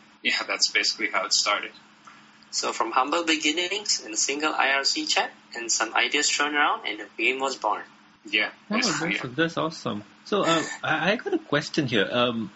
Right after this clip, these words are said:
Speaker 3: how did you guys all met? Because one is from Germany, one is from Portugal, and one is from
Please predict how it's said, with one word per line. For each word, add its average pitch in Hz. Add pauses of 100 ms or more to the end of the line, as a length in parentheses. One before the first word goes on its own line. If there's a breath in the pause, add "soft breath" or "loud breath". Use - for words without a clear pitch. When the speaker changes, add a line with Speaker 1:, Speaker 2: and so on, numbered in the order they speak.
Speaker 3:
how 294
did 392
you 202
guys 175 (260)
all 156
met? 135
Because 127
one 131
is 139
from 98 (100)
Germany, 123
one 113
is 120
from 98 (320 loud breath)
Portugal, 117
and 110
one 117
is 107
from 98